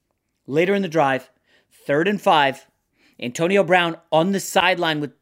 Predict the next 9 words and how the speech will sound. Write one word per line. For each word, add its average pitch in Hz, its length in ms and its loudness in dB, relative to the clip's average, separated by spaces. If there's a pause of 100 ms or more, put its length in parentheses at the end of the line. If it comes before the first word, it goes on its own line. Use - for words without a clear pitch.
(140)
nursing 160 680 -6
an 165 80 -4
injury. 147 480 -6 (1300)
Mike 185 260 -2
Evans 175 220 -2
bottled 160 340 0
up. - 300 -8 (420)
Tom 214 280 -4
Brady 131 440 -4